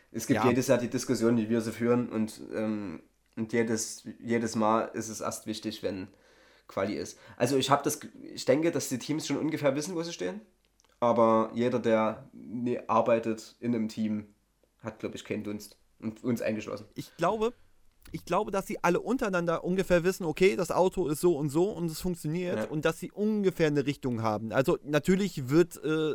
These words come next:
Speaker 2: es am Freitag nicht so sein oder jetzt am, am, am, ja, oder, ja,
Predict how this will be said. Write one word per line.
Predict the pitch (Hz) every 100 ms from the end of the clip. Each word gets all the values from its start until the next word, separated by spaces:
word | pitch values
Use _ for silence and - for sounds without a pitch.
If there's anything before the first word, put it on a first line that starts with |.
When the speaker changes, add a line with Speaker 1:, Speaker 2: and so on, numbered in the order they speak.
| -
Speaker 2:
es | 147 -
am | 139 143 143 - -
Freitag | - 143 143
nicht | 151 160
so | 143
sein | 117 120 143 - _
oder | 127 123
jetzt | 127 -
am, | 131 -
am, | 127 127 123
am, | 120 117
ja, | - 120 -
oder, | 113 113 104 - _ - -
ja, | 117